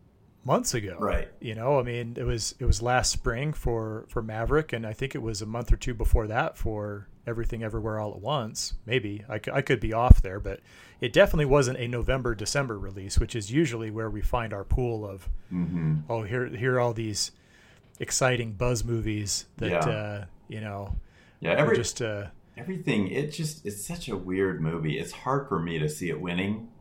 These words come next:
Speaker 2: but it, I don't know. It could. It could win a bunch of stuff. It's just,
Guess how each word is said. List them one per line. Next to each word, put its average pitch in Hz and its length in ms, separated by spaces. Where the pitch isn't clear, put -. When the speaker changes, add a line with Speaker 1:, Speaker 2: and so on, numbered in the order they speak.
Speaker 2:
but 90 280
it, - 500
I 110 100
don't 123 160
know. 110 140
It 78 120
could. - 320
It - 100
could - 120
win 107 160
a 101 40
bunch 98 240
of 98 60
stuff. 92 400
It's - 120
just, - 340